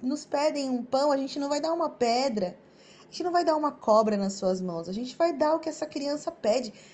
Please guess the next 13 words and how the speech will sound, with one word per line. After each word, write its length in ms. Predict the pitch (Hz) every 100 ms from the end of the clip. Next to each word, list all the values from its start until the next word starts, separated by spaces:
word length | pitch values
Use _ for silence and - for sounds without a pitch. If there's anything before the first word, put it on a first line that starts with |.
| -
E 60 | -
nós 200 | 208 220
somos 420 | - 220 294 330
maus, 420 | 214 185 196 220
nós 240 | 208 233 247
pecamos. 720 | 359 370 - 214 220 226 196
Todos 300 | 262 277 311
os 160 | 320 233
dias 180 | 247
as 140 | 262 254
misericórdias 580 | 233 233 240 233 233 254
se 140 | 254
renovam 600 | 254 240 214 240 247 214